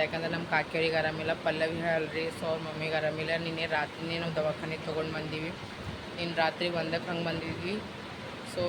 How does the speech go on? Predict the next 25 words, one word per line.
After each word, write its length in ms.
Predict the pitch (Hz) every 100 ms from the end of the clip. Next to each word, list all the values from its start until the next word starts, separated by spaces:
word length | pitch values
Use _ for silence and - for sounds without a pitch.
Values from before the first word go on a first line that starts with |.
| 175 180
ನಿನ್ನೆ 220 | 196 190 170
ಎರಡು 180 | 180 185 180
ಮೂರು 160 | 180 180
ಹಾಸ್ಪಿಟಲ್ 440 | 185 - 175 175 175 170
ಓಡಾಡಿದ್ವಿ, 400 | 165 170 170 170 165
ಓಡಾಡಿದ್ವಿ. 320 | 165 160 170
ಲಾಸ್ಟಿಗೆ 440 | 156 151 - 160
ಮತ್ತೆ 180 | 165 - -
ಬಂದು 180 | 165 160
ಕೇಸಿನ 320 | 170 170 175 170 -
ಫಸ್ಟ್ 240 | 165 -
ಹಾಸ್ಪಿಟಲ್ 500 | 185 175 - 175 180 175
ಅದಲ್ರಿ, 320 | 175 170 175
ಹನುಮಂದಿರ 380 | 175 170 170 175 170
ಗುಡಿ 160 | 170 165
ಬಾಜು, 180 | 165 170 170
ಗುಲ್ಬರ್ಗದಾಗ 540 | 165 165 170 170 175 170
ಹನುಮಂದಿರ 380 | 160 160 170 170
ಗುಡಿ 120 | - 165
ಅದ 100 | 165
ನೋಡ್ರಿ, 160 | 170 170
ಅದ್ರ 120 | 170 165
ಬಾಜುನೇ 380 | 165 151 156 165 165
ಅದ 80 | 165 165
ನೋಡ್ರಿ. 240 | 165 160